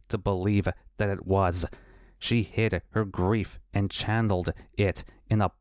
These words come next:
pummeling she handed to a queen bee who wanted nothing more than for her prey to know what having their life attempted on was like.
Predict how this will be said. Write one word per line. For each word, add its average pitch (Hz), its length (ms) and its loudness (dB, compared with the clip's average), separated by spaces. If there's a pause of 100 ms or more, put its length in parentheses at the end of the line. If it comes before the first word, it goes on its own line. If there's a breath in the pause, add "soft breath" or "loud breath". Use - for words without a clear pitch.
(100)
pummeling 101 600 0 (120)
she 110 220 -2
handed 98 500 0 (220 loud breath)
to 107 160 2
a 98 60 2
queen 113 420 2
bee 98 320 0 (160 loud breath)
who 123 120 4
wanted 101 600 0 (240 soft breath)
nothing 107 420 0
more 95 360 2 (320 soft breath)
than 107 180 2
for 101 260 -2
her 107 200 0
prey 92 580 -2 (100)
to 98 140 0
know 92 400 0 (180)
what 95 160 0
having 95 520 -2 (220 soft breath)
their 101 200 0
life 95 360 0 (160)
attempted 104 760 -2 (140)
on 92 300 2 (160)
was 107 240 0
like. 101 420 -2